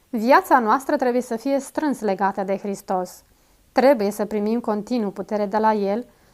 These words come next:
să ne împărtășim din pâinea vie care s-a coborât din cer, să bem din fântâna mereu proaspătă a vieții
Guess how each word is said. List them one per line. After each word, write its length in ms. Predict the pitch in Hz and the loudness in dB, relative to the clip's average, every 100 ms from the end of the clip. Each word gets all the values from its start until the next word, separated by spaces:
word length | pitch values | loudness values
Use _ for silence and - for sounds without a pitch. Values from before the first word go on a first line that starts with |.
| _ | _
să 180 | - 269 | -2 2
ne 120 | 262 | 2
împărtășim 640 | 254 254 254 254 247 349 320 | 2 0 0 -2 0 -2 0
din 180 | 254 | -2
pâinea 380 | 254 285 269 240 | 0 0 0 0
vie 320 | 226 233 214 | -2 -2 0
care 200 | 196 202 | 0 0
s-a 180 | 196 - | 0 -4
coborât 340 | - 196 208 202 | -2 -2 -2 -2
din 200 | 233 233 | -4 -4
cer, 340 | - 202 226 - _ _ | -2 -2 -4 -12 _ _
să 220 | - 262 | -4 -2
bem 220 | 233 285 | 2 2
din 200 | 254 202 | 0 -2
fântâna 420 | 202 208 202 226 226 | -4 -6 -4 -2 -2
mereu 300 | 202 226 233 | 0 -2 -4
proaspătă 580 | - 233 233 - 196 | 0 0 0 -6 -2
a 100 | 196 | -2
vieții 580 | 190 208 202 196 240 269 | -2 -2 -4 -4 -8 -8